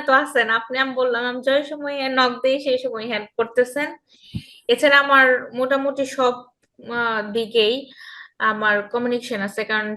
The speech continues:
আহ, ওয়েবসাইট এসইও থেকে শুরু করে যে কোনো সার্ভিস দেয় এমন একটা কমিউনিটি আমি নিয়ে নিছি, সবার সাথে আমার একটা রিলেশনশিপ করে নিছি। যে কোনো প্রবলেম হলে ওকে যদি আমি নক দেই, আর আপনার সবচেয়ে বড় কথা,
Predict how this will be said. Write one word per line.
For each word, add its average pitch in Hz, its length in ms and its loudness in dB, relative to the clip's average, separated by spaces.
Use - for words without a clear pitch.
আহ, 226 240 -6
ওয়েবসাইট 247 680 -2
এসইও 226 460 -2
থেকে 220 260 -4
শুরু 226 240 -2
করে 214 300 -2
যে 233 160 2
কোনো 254 240 -2
সার্ভিস 202 680 -4
দেয় 220 220 4
এমন 254 640 0
একটা 233 680 0
কমিউনিটি 254 460 -2
আমি 202 180 -2
নিয়ে 202 420 -4
নিছি, 220 520 -6
সবার 254 380 2
সাথে 285 280 0
আমার 240 200 2
একটা 226 200 -2
রিলেশনশিপ 214 580 -6
করে 202 180 0
নিছি। - 400 -8
যে 254 200 6
কোনো 285 180 2
প্রবলেম 254 460 4
হলে 311 300 0
ওকে 220 420 0
যদি 240 180 2
আমি 240 140 0
নক 214 300 -6
দেই, 262 140 2
আর 220 300 0
আপনার 269 640 0
সবচেয়ে 269 420 -8
বড় 285 280 4
কথা, 294 320 -2